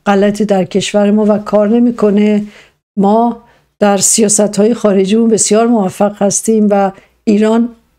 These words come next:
یکی از مراکز حکومت جهانی خواهد بود. اه، شکی درش نیست، ولی این مسائل داخل کشور باید حل بشه اگر که قرار ایرانیان خوشحال باشن و راضی باشن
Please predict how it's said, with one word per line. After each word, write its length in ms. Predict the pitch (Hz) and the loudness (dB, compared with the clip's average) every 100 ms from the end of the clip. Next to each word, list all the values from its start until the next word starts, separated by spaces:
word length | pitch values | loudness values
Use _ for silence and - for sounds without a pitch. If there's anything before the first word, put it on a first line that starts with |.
| _ - | _ -2
یکی 240 | 226 226 | 0 2
از 140 | 233 208 | 0 2
مراکز 520 | 196 190 190 214 220 | 2 0 0 0 0
حکومت 500 | 202 202 196 190 233 | 0 -2 -2 0 0
جهانی 580 | 208 214 196 196 202 214 | 0 0 0 0 0 0
خواهد 460 | 220 196 214 208 | -2 0 -2 0
بود. 380 | 226 254 208 320 - - | 0 0 -4 -10 -14 -2
اه، 320 | 180 180 180 | 0 0 0
شکی 440 | 185 - 254 254 | -2 -2 0 0
درش 380 | 214 190 185 - | 0 0 -2 -4
نیست، 260 | 185 156 - - _ | -6 -8 -10 -20 _
ولی 180 | 247 269 | 0 2
این 140 | 294 | 2
مسائل 520 | 285 240 240 226 226 214 | 2 2 2 2 2 2
داخل 420 | 220 208 208 208 | 0 0 0 0
کشور 400 | 214 226 240 254 | 0 0 0 0
باید 300 | 247 233 233 | 2 0 -2
حل 300 | - 262 262 | -2 0 2
بشه 560 | 220 202 233 214 214 214 - _ - | 0 0 0 2 0 -6 -20 _ -2
اگر 280 | 233 254 240 | 0 2 0
که 200 | 233 220 | -2 -2
قرار 420 | 202 196 208 214 | 0 2 2 2
ایرانیان 720 | 220 359 196 214 202 208 214 | 2 0 0 2 2 2 0
خوشحال 440 | 208 202 - 214 208 | 0 -2 0 0 2
باشن 400 | 208 208 214 202 | 0 0 0 0
و 20 | |
راضی 380 | 190 190 180 214 | 2 0 0 0
باشن 540 | 226 214 226 220 | 0 0 0 0